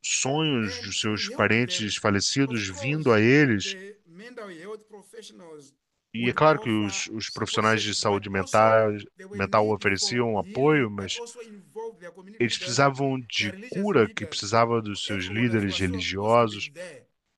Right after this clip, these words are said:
Speaker 2: to
Speaker 1: e todos
Speaker 2: offer
Speaker 1: os que
Speaker 2: the support
Speaker 1: precisavam
Speaker 2: services for
Speaker 1: estar
Speaker 2: everyone.
Speaker 1: lá
Speaker 2: But what I
Speaker 1: oferecendo
Speaker 2: should
Speaker 1: esse
Speaker 2: tell
Speaker 1: serviço
Speaker 2: you
Speaker 1: de
Speaker 2: is that
Speaker 1: apoio para todos.
Speaker 2: the
Speaker 1: Mas o que eu quero
Speaker 2: church
Speaker 1: dizer é
Speaker 2: is
Speaker 1: que
Speaker 2: very helpful in Africa in, in many cases.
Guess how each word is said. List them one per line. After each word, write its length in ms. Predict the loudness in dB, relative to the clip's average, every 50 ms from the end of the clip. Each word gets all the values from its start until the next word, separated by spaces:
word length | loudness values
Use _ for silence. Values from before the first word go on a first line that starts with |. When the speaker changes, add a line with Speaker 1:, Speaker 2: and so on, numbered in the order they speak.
| _ _ _ _ _ _ _
Speaker 2:
to 160 | -20 -20 -14 -12
Speaker 1:
e 60 | -12
todos 320 | -10 -4 -2 -2 -2 -2 -4
Speaker 2:
offer 60 | -6
Speaker 1:
os 80 | -6 -6
que 200 | -6 -4 -4 -6
Speaker 2:
the 80 | -6 -8
support 180 | -14 -20 -16 -12
Speaker 1:
precisavam 380 | -8 -2 2 2 2 2 0 -2
Speaker 2:
services 200 | -4 -4 -4 -4
for 40 | 0
Speaker 1:
estar 380 | 2 4 6 6 4 4 2
Speaker 2:
everyone. 300 | -2 -10 -16 -20 -18 -6 0
Speaker 1:
lá 180 | 2 4 4 4
Speaker 2:
But 80 | 4 2
what 20 |
I 40 | 0
Speaker 1:
oferecendo 640 | -2 -4 -4 -4 -4 -4 -2 -2 0 -2 -2 -2 -2
Speaker 2:
should 60 | -2
Speaker 1:
esse 140 | -2 -2 -2 -2 -2 -4 -4 -4
Speaker 2:
tell 0 |
Speaker 1:
serviço 320 | -4 -6 -4 -4 -4 -4 -4
Speaker 2:
you 60 | -2
Speaker 1:
de 60 | -4
Speaker 2:
is 60 | -4
that 60 | -4 -4
Speaker 1:
apoio 340 | -2 0 2 2 2 0
para 160 | -2 -6 -10 -6
todos. 420 | -2 0 0 0 0 -4 -8 -16 _ _ _ _ _ _ _ _ _
Speaker 2:
the 80 | -18 -18 -18 -16 -18 -18 -14 -10 -8
Speaker 1:
Mas 80 | -8
o 0 |
que 60 | -6
eu 40 | 0
quero 200 | 2 2 2 2
Speaker 2:
church 60 | 0
Speaker 1:
dizer 260 | -2 -2 -2 0 0 0
é 60 | 0
Speaker 2:
is 100 | -2 -4
Speaker 1:
que 240 | -4 -2 0 0 -2
Speaker 2:
very 220 | -2 -6 -12 -16
helpful 420 | -16 -16 -18 -20 _ _ _ -20 -20 _
in 120 | -20 -20 -20
Africa 400 | -20 -20 -20 _ -20 -20 -20 -20 -20 _ _
in, 140 | -20 -20 _ -20 -18 -18
in 40 | -16
many 320 | -14 -12 -10 -10 -10 -10
cases. 420 | -6 -6 -6 -6 -6 -8 -14 -16